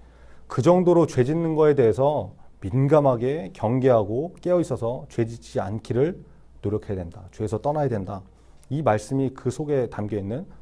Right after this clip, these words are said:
진짜 의미죠. 여러분 잘 들으세요. 마귀는 여러분이 눈으로 보는 것을 가지고 죄 짓도록 유혹한다는 것입니다. 눈으로 본 것을 가지고 생각을 조정해서 죄 짓게 만든다는 거예요. 길거리에서 이상하게 옷 입은 사람들을 통해서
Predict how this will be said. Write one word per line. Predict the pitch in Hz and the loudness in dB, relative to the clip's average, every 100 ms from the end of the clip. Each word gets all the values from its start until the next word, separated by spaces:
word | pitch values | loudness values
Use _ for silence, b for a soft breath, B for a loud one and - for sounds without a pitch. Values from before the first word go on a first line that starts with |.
| - | -12
진짜 | - 117 135 | -8 -4 -2
의미죠. | 95 90 80 - - - b b b b b b | -2 -4 -10 -16 -20 -20 b b b b b b
여러분 | 123 127 | -2 -2
잘 | - 117 | 0 2
들으세요. | 135 135 113 117 180 - b b - | 4 4 2 -2 -6 -14 b b 0
마귀는 | 98 131 147 120 | 0 2 0 2
여러분이 | 113 131 135 127 | 2 2 0 0
눈으로 | 113 151 165 156 156 | 2 4 6 6 4
보는 | 123 127 | -2 -2
것을 | 117 131 | -2 -4
가지고 | 104 - 92 147 196 b b - | -6 -6 -6 -6 -6 b b -12
죄 | - 113 | -4 -2
짓도록 | 123 - 110 123 156 - | -2 -6 -4 -4 -4 -12
유혹한다는 | 98 107 - 101 90 | -4 -4 -4 -6 -6
것입니다. | 87 82 95 - - - b b b | -10 -16 -20 -20 -20 -20 b b b
눈으로 | 110 110 113 | -2 0 0
본 | - 117 | 0 0
것을 | 123 123 139 | 0 0 0
가지고 | 104 95 107 160 - B | -2 -4 -4 -6 -8 B
생각을 | - - 165 139 127 | -16 -8 -4 0 0
조정해서 | - 107 101 104 143 190 b b | 0 -2 -2 -4 -8 -10 b b
죄 | - 104 | -8 -8
짓게 | 107 110 | -8 -10
만든다는 | 90 87 85 82 | -10 -12 -14 -16
거예요. | - - - - - - - - - - B B B | -18 -20 -20 -20 -20 -20 -20 -20 -20 -20 B B B
길거리에서 | - 135 135 165 147 143 127 98 104 135 131 120 101 | -4 -2 4 6 8 8 8 4 -4 -6 0 2 2
이상하게 | 127 117 139 135 127 | 0 2 2 4 4
옷 | 110 110 113 | 2 0 -2
입은 | 117 | -2
사람들을 | 120 131 123 113 | -2 -2 0 -2
통해서 | 98 107 92 120 190 | -4 -6 -4 -6 -8